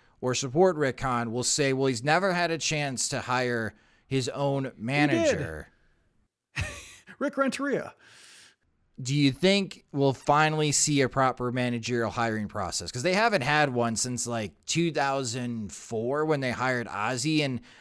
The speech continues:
Speaker 1: that may have not been a proper managerial hiring process
Speaker 2: Yeah,
Speaker 1: either.
Speaker 2: it's, I wanna say yes, only because I can't think of anybody else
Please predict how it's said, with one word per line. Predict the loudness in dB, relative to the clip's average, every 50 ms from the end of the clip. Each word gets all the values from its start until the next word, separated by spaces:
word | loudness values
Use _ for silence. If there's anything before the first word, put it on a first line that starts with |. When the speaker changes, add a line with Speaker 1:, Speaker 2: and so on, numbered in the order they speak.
| -14 _ 0
Speaker 1:
that | 2 2 2 0 0
may | 2 4 4 4
have | 4 2 2
not | 0 0 -2 -2 -4 -6 -4
been | -4 -2 -2 0 -2
a | -2 -2 -2 -4 -6 -6
proper | -2 -2 -2 -2 -2 -4 -4 -4 -2
managerial | -2 -2 -2 -4 -4 -6 -6 -6 -4 -4 -4 -4
hiring | -4 -4 -4 -4 -6 -6 -6
process | -6 -6 -4 -4 -2 -2 0 0
Speaker 2:
Yeah, | 0 0 0
Speaker 1:
either. | -2 -4 -2 0
Speaker 2:
it's, | 0 0 0 -4 -8 -8 -12 _ _ -20 -20 -20 -20 -20 -20 _ -20 _ _ _ _ _ _ _ _ _ _ _ _ _ 0
I | 2 4
wanna | 4 4 4 2 4 2 2 0
say | 0 -2 0 2 2 4 4 4
yes, | 2 2 0 2 2 2 2 2 0 -2 -2 -6 -8 -8 -2
only | 0 2 2 2 2 2 2 0
because | 0 -2 -6 -6 -4 -2 0 2 2 2 0 -2 -4
I | -2 -2 -2
can't | -2 -4 -4 -4 -4 -4 -4 -10
think | -6 -4 -2 -2 0 2
of | 2 2 0 -2 -6 _ -8
anybody | -6 -2 0 0 0 0 0 2 0 2 2 2 2 2
else | 2 2 0 0 -2 -4 -6 -8 -8 -10